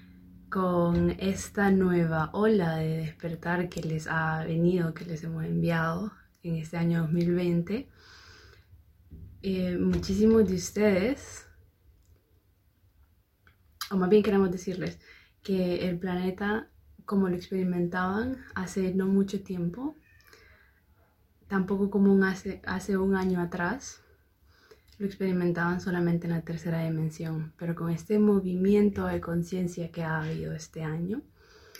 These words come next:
con esta última ola de conciencia que ha habido, colectivamente ya están experimentando la Tierra en la cuarta dimensión.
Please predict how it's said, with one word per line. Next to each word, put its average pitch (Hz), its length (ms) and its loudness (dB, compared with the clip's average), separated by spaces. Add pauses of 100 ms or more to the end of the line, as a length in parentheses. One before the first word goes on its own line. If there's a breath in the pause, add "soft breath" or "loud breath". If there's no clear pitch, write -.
(140 loud breath)
con 170 160 -2
esta 165 220 -4
última 170 420 -2
ola 170 240 2
de 160 100 -2
conciencia 165 580 -2
que 160 120 -6
ha 156 120 -2
habido, 160 440 -2 (600 loud breath)
colectivamente 190 1080 2
ya 165 220 2
están 175 260 -2
experimentando 165 1300 -2 (540 loud breath)
la 175 100 -6
Tierra 170 500 -2
en 170 100 -2
la 165 100 -2
cuarta 170 300 -10
dimensión. 180 540 -10